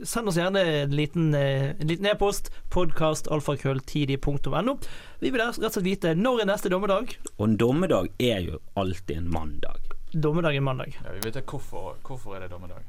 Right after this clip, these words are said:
Speaker 1: Og så gleder jeg meg til, eh, enogtjuende oktober, hvor vi skal feire dommedagsdagen. Det må jo være en hellig dag å kunne sitte og feire da.
Speaker 2: Er ikke det en, ja, enogtjuende oktober, det var
Speaker 1: Ja.
Speaker 2: den forrige. Ah.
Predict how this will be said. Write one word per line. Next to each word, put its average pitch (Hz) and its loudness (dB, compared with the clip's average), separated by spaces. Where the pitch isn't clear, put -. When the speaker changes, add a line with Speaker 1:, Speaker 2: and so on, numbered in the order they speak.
Speaker 1:
Og - -2
så 269 -2
gleder 226 0
jeg 254 0
meg 196 0
til, 160 4
eh, 156 2
enogtjuende 180 0
oktober, 156 2
hvor - -10
vi - -6
skal 143 -4
feire 147 0
dommedagsdagen. 131 -2
Det - -10
må - 4
jo 226 0
være 175 4
en 196 0
hellig 294 2
dag 143 0
å 143 -4
kunne 175 0
sitte - -2
og - -4
feire 165 2
da. 156 4
Speaker 2:
Er 135 0
ikke - 0
det 135 2
en, 147 0
ja, 143 2
enogtjuende 110 0
oktober, 98 -2
det 98 2
var 92 2
Speaker 1:
Ja. 170 4
Speaker 2:
den 87 -4
forrige. 82 -2
Ah. - -6